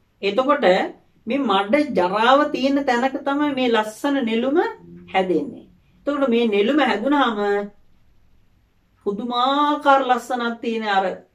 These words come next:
නිකම්ම මඩ ගොහුර මොකද වෙන්නේ? ලස්සන විලක් බවට පත් වෙනවා. අර නෙළුමක් පිපිලා ලස්සනට හැදුනට පස්සේ. මුළු විලම ලස්සන වෙනවා. අර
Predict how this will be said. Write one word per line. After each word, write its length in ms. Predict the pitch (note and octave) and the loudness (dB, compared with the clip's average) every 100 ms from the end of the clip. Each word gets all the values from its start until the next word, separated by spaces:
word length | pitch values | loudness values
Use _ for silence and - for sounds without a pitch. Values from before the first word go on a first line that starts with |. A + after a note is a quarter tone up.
| _ _ _ _ _ | _ _ _ _ _
නිකම්ම 380 | G3 G3 A3 A3+ A3 | -8 -2 0 0 0
මඩ 260 | G3 G3 G#3+ | 0 0 0
ගොහුර 300 | G#3+ A3 A#3+ F4+ - _ _ _ G#3 | 0 2 2 2 -2 _ _ _ -8
මොකද 180 | A#3+ | -4
වෙන්නේ? 280 | A#3 A#3+ G3+ | 0 0 2
ලස්සන 440 | G3+ G#3 - D4 C#4 | -2 -2 -4 -2 0
විලක් 320 | A#3 B3+ C#4+ | 0 0 -2
බවට 340 | C4+ B3 A#3 A3 | -2 0 0 0
පත් 260 | G#3+ G#3+ | -2 -2
වෙනවා. 320 | A3 G#3+ G#3 G#3 - _ - | -4 -2 -4 -6 -12 _ -10
අර 160 | G3 | -6
නෙළුමක් 480 | G#3 G3+ G3+ G#3 G3+ | -4 -2 0 -2 -2
පිපිලා 360 | - G3 F#3 G3 | -6 -10 -4 -2
ලස්සනට 420 | F#3 F#3 G3+ F#3+ | 0 -2 -4 -6
හැදුනට 440 | G3 F#3 F#3 E3+ D#3 | -4 -4 -2 -4 -6
පස්සේ. 380 | C#3 - _ _ _ _ _ _ _ _ _ _ _ _ _ _ F#3+ | -12 -16 _ _ _ _ _ _ _ _ _ _ _ _ _ _ -6
මුළු 340 | F#3 A3+ C#4 C4+ | -2 0 0 0
විලම 420 | G#3 A3 C4+ E4 | -2 0 2 2
ලස්සන 520 | D4 A#3+ A3 - A#3+ A3 | 4 2 0 -2 -4 -4
වෙනවා. 440 | G#3 F#3+ F#3 F3+ F#3 _ _ _ _ _ _ _ _ _ _ _ _ _ _ | -4 -2 -2 -2 -6 _ _ _ _ _ _ _ _ _ _ _ _ _ _
අර 120 | F3+ | -4